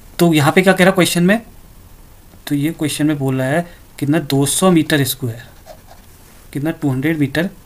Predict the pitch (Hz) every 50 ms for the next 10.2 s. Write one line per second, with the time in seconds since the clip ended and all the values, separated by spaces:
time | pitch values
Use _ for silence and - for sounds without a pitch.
0 | - - - - - - - - - - - - - - 135 135 135 143 143 139
1 | 147 151 156 - 151 143 147 131 - - - - - - 151 147 - 147 139 139
2 | 151 151 - 156 147 147 160 151 151 160 175 190 185 - - - - 143 135 135
3 | 139 143 143 151 151 156 147 - - 151 139 143 139 151 156 147 147 151 156 156
4 | 170 - - 156 - - - 170 151 160 165 226 - - - - - - - -
5 | - - - - - - - 147 139 139 135 156 151 147 139 135 175 190 165 151
6 | - - 165 180 202 - - - - - - 139 131 123 127 156 175 196 - -
7 | - - - - - - 139 135 131 139 175 175 160 123 117 117 113 - - 147
8 | 175 - - 139 - - - 151 156 - 139 - - 151 151 147 147 147 143 143
9 | - - 175 170 - - 143 - - - - - 190 185 - 196 185 - - -
10 | 147 156 196 202